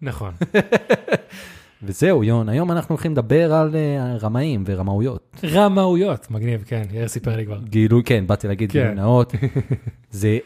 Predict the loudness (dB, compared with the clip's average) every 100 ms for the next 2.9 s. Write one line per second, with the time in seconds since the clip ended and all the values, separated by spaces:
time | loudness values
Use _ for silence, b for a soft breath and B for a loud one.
0 | _ -8 -2 2 4 4 2 2 0 2
1 | 2 2 0 2 2 2 -2 -10 -10 -8
2 | -8 -10 -16 _ -6 -4 -4 -2